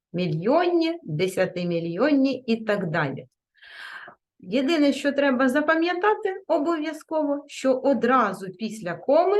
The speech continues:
ідуть десяті, розряд десятих частин. Наприклад, ось перед вами число, цифри якого рознесено вже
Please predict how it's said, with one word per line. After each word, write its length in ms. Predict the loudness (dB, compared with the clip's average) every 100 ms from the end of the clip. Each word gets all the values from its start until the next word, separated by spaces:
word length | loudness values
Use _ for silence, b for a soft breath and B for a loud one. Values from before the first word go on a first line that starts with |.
| 0 -8 _ _ _ _ _ _
ідуть 500 | -10 -4 -2 -2 -4 -8
десяті, 880 | -2 -2 0 -2 -2 -4 -12 -14 -12
розряд 540 | -6 -4 -2 0 0 -2 -8
десятих 1040 | -2 0 0 -2 2 4 2 -2 -8 -8 -6
частин. 840 | -4 -4 -8 -4 -4 -2 -8 -14 _ _ _ _ _ _ b -10
Наприклад, 720 | -8 -4 -4 -2 -6 -6 -10
ось 280 | -8 -8 -8 _ _ _ _ _ _ -14 -4
перед 240 | -2 0
вами 280 | 0 0 -4
число, 760 | -6 -8 -6 -4 -4 -6 -10 -20 _ _ _ _ _ _ _
цифри 380 | -2 0 2 0
якого 600 | -2 -2 0 0 -2 -4 _ 0
рознесено 760 | 0 2 0 0 0 0 0
вже 260 | 0 -2